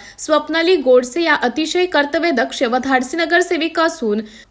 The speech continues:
वडूज शहराच्या विकास कामी मंत्री जयाभाऊ आम्हा सर्वांची साथ असेल असं सांगून, आतापर्यंत शहराच्या विकास कामी अडीच ते तीन कोटी रुपयांचा निधी दिला आहे. अजूनही भरपूर निधी भाऊंच्या माध्यमातून देणार असल्याचा ठाम विश्वास दिला.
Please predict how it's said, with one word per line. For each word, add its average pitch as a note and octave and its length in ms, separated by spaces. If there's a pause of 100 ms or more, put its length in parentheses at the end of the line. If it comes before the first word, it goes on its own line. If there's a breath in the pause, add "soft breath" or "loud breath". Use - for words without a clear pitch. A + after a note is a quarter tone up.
वडूज C#4 340
शहराच्या F#4+ 340
विकास E4+ 420
कामी D4 340
मंत्री C4 380
जयाभाऊ C#4 440 (140)
आम्हा B3+ 260
सर्वांची E4+ 540
साथ D4+ 300
असेल D#4 240
असं D4 200
सांगून, C#4 480
आतापर्यंत C#4 560 (100)
शहराच्या D4 640 (400 loud breath)
विकास C#4+ 440
कामी F4+ 380
अडीच D4+ 340
ते F#4 100
तीन D#4+ 300
कोटी E4 260
रुपयांचा D4 480
निधी C4+ 240
दिला B3+ 260
आहे. G#3 360 (280)
अजूनही B3+ 400
भरपूर C4+ 440
निधी C4 540 (200 loud breath)
भाऊंच्या D#4 480
माध्यमातून E4 640
देणार C#4+ 220
असल्याचा C#4 500
ठाम C#4+ 340
विश्वास B3 400
दिला. A3 240